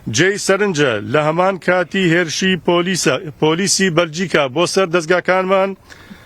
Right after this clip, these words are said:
لە تورکیا و باکووری کوردستانیش، پۆلیسی ڕژێمی تورکیاش بە هەمان شێوە هێرشی هاوشێوەی لە دژی ڕۆژنامەوانانی کورد ئەنجام داوە. هەروە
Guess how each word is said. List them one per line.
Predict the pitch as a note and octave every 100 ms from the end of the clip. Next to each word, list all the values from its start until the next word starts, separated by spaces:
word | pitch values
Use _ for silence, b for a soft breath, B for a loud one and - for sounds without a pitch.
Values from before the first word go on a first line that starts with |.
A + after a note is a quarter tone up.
| B B - C#3
لە | E3+
تورکیا | - G3+ - F#3+
و | F3
باکووری | F3 F3 G3 F#3+
کوردستانیش، | F#3+ F3 F3 F#3+ F#3+ F#3+ F#3 - -
پۆلیسی | F3 F3 F#3+ E3+ F#3+ G3
ڕژێمی | E3 D#3 F3+ F3
تورکیاش | - F3+ F3+ D#3 A#2+
بە | C3+ D#3
هەمان | E3 F3+ F#3+
شێوە | - F#3+ F#3+ F#3 F3+ B B B
هێرشی | D#3+ F3 D#3 - F3+
هاوشێوەی | F3 E3 - F3 G3 G3 F3+
لە | F3 D3+
دژی | D#3+ F#3+ F#3
ڕۆژنامەوانانی | E3+ D#3 E3+ F3 F3 E3+ F3+ F#3 -
کورد | F#3+ F#3 E3+
ئەنجام | E3 D3+ F3+ C#3
داوە. | C#3 A2 G2 - - B B B B B C#3
هەروە | D#3+ F3